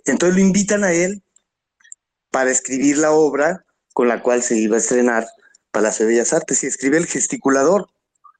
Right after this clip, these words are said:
Cuentan, cuentan, pues que imagínate el Palacio de Bellas Artes lleno de políticos y todo, porque, eh, eh, revolucionarios todos, porque todavía estaban vivos todos, ¿no?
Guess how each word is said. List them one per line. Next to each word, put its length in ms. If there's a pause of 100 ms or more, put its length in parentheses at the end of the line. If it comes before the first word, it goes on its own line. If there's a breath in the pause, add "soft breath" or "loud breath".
(1000)
Cuentan, 640 (180)
cuentan, 520
pues 180
que 140
imagínate 640
el 100
Palacio 400
de 100
Bellas 220
Artes 300
lleno 240
de 100
políticos 600
y 60
todo, 280
porque, 420 (640 loud breath)
eh, 640
eh, 240
revolucionarios 920
todos, 400
porque 220
todavía 220
estaban 340
vivos 280
todos, 440
¿no? 280